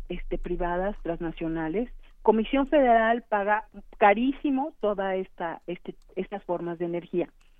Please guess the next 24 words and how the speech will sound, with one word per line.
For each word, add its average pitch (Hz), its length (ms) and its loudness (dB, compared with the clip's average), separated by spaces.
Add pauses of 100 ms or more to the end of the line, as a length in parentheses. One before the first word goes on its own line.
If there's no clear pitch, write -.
(300)
Pero 269 220 8
¿qué 339 120 2
es 339 60 4
lo 359 100 4
que 349 80 -2
está 294 180 0
pasando? 240 760 -2
Y 202 120 -6
no 208 180 -4
solamente 208 460 -2
en 196 80 -4
México, 196 440 -8
sino 175 200 -4
a 175 40 -6
nivel 175 240 -2
mundial, 185 460 -2 (420)
que 240 80 8
en 220 80 6
realidad 247 400 4
las 269 220 0
emisiones 220 800 0 (160)
no 202 300 0
están 190 360 -6
bajando. 220 540 0